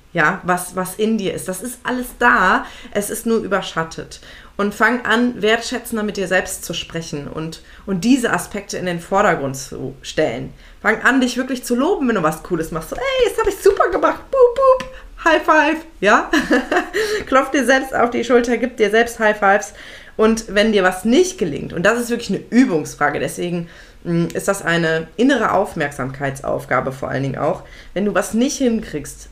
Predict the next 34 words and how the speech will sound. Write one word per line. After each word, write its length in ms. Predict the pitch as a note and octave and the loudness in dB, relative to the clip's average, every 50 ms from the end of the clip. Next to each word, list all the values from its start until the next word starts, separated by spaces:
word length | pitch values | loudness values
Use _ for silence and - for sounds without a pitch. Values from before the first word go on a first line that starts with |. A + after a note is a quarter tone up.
| - | -12
versuch 520 | - G3+ G3+ F#3+ F3+ A3+ C4+ D#4+ E4+ E4 - | -4 -4 -2 -2 0 2 4 4 4 2 0
dir 200 | - A3 F#3+ G3 | -2 -2 0 2
nicht 240 | A3+ B3+ D#4 D#4 C4 | 2 2 2 0 -2
auf 60 | B3 | -4
den 100 | B3 A#3+ | -2 -2
Deckel 220 | B3+ B3 C4 A#3+ | -2 -2 -2 -4
zu 160 | A#3+ - F3 | -2 -2 -2
hauen, 280 | E3 D#3+ E3 F#3 A3 A3 - - - - - - - - - - - - - - - | 0 2 2 2 0 -4 -8 -16 -20 -20 -20 -20 -20 -20 -20 -20 -20 -20 -20 -8 0
sondern 400 | F#3+ A3 A3 G3+ G3+ G3+ G3 - | 2 2 2 2 2 0 -2 -2
eher 240 | - G3 G#3 G#3+ G3+ | -2 0 2 2 2
sowas 260 | G3+ G#3 G#3 G#3 - | 2 0 -2 -2 -4
zu 60 | - | -4
sagen 260 | G3+ G3 G3 G3 G3 | -2 0 0 0 -2
wie, 180 | G3+ G#3 G3+ - - - - - - - - | -4 -4 -6 -8 -14 -20 -20 -20 -20 -14 -2
"Ja, 360 | - B3 B3+ B3 A#3+ B3 A#3+ - - | 2 4 4 4 2 0 -4 -6 -6
diesmal 280 | D#4 D4+ - D4 C4+ | -6 -4 -2 -2 -2
hat's 140 | A#3+ - - | -2 -2 -4
nicht 180 | B3 A#3+ - - | -4 -4 -4 -8
geklappt, 460 | G3 - - G#3+ G3 G3 - - - - - - - - - | -12 -4 2 2 2 2 0 -10 -14 -16 -20 -20 -16 -2 2
aber, 440 | F#3 F#3+ F#3 F#3 F3+ E3+ D#3 - - - | 4 4 4 4 4 4 2 0 0 0
ähm, 760 | F3 E3+ E3 E3 D#3+ C#3 - - - - - - D#3+ E3 - - | 0 2 2 0 -2 -6 -8 -18 -20 -20 -10 -8 -8 -8 -8 -6
probier's 340 | - A3 F3+ G#3 - - - | -4 0 2 2 2 2 0
doch 180 | D#3+ D#3 - - | -8 -8 -4 -6
einfach 180 | E3 D#3+ D3+ | -4 -4 -4
beim 160 | - D#3+ D#3 D3+ | -4 -4 -4 -4
nächsten 320 | C3+ C3+ C3+ C3+ - - | -6 -6 -8 -8 -10 -12
Mal 120 | - - | -12 -10
nochmal." 460 | - C#3 C3+ - D#3 C3+ C#3+ C#3 C3 C3+ - - - - - - - | -10 -10 -10 -8 -8 -8 -8 -8 -10 -14 -20 -20 -20 -20 -20 -8 0
Weil 160 | G3 G3 G3 | 2 2 4
genau 560 | F3 G3+ G#3 G#3 G#3 A3 B3 C4+ D#4+ F4 F4+ D#4+ | 4 2 0 4 4 4 4 4 4 2 0 0
so 580 | C4 B3 A#3+ B3 A#3+ G#3+ F3+ D#3 C#3 C3+ C3 - - - - - - - | 0 0 2 2 2 2 2 0 -2 -2 -6 -8 -14 -20 -20 -20 -12 -6
würden 480 | F3 F#3+ G#3 B3+ C#4+ C#4+ A3+ G3+ D#3+ | -2 0 2 2 2 2 0 0 0
wir 180 | D#3 D#3 C#3+ C#3+ | 0 0 0 0
ja, 580 | C3+ C3+ C3 C#3+ C3+ D3+ F#3 B3+ F#4 G4 G4 | -2 -2 -2 0 2 4 6 6 4 2 -2